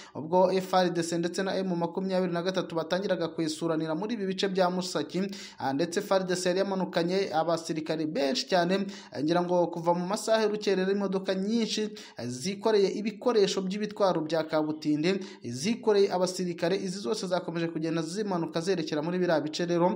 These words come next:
ubundi baragenda batereka ibimodoka bya B M twenty-one ku misozi, batangira kumisha urufaya rw'amasasu ku musozi wa Mushaki. Aha hose rero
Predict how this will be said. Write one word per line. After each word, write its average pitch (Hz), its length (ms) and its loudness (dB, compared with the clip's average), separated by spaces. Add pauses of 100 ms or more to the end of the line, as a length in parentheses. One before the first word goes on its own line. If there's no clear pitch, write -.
(300)
ubundi 190 320 -2
baragenda 185 440 4
batereka 185 520 2
ibimodoka 208 640 0
bya 208 240 4
B 214 200 -4
M 208 200 0
twenty-one 196 760 2
ku 214 80 -2
misozi, 226 440 0
batangira 208 460 0
kumisha 190 520 2 (300)
urufaya 190 520 4
rw'amasasu 202 840 2
ku 214 140 -6
musozi 214 480 -2
wa 208 140 2
Mushaki. 214 520 -2
Aha 202 180 2
hose 214 380 -2
rero 190 280 2